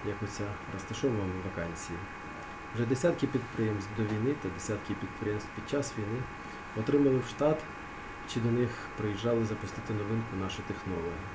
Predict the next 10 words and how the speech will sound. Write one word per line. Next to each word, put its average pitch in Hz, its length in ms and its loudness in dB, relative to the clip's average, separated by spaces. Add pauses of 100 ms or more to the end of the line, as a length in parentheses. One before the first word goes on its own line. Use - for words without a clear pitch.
(880)
Це 117 60 0
забезпечило 113 720 2
можливість 110 400 2
існувати 110 540 0
та 101 80 -2
розвиватись 95 580 -2
таким 101 240 -4
компаніям 98 460 0 (100)
різного 98 320 -2 (100)
напряму: 87 380 -4